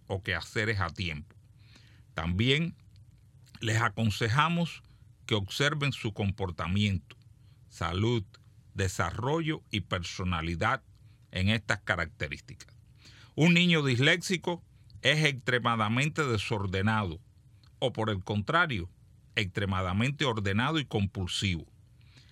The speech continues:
Es el niño payaso y alborotador del salón o el más callado. Sus etapas de desarrollo,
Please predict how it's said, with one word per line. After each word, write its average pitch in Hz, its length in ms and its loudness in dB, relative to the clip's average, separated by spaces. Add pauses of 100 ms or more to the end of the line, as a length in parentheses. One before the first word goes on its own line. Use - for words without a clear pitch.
(200)
Es 123 260 0
el 120 200 2
niño 147 380 2
payaso 120 640 0
y 113 80 2
alborotador 101 840 -2
del 113 140 0
salón 92 580 -2 (400)
o 87 120 -2
el 85 80 -2
más 92 180 0
callado. 143 520 -2 (720)
Sus 143 320 2
etapas 156 440 2
de 147 80 4
desarrollo, 123 800 2